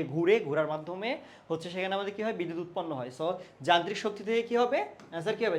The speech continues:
যান্ত্রিক শক্তি থেকে কি হবে? তড়িৎ শক্তিতে রূপান্তর করে। আচ্ছা, কোথাও কোথাও দেখলাম আমি যে এটা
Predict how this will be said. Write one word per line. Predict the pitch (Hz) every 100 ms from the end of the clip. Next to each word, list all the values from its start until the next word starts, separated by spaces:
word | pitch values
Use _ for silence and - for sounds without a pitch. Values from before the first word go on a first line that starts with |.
| 151
যান্ত্রিক | 165 170 208
শক্তি | 202 196 208
থেকে | 220 214
কি | 220
হবে? | 226 220
তড়িৎ | 180 180 -
শক্তিতে | 175 180 220 294 - - - 170
রূপান্তর | 190 214 196 175 147
করে। | 123 101 - - -
আচ্ছা, | 185 190 175
কোথাও | 214 240
কোথাও | 240 247
দেখলাম | 233 233 240 214
আমি | 226
যে | 220
এটা | 220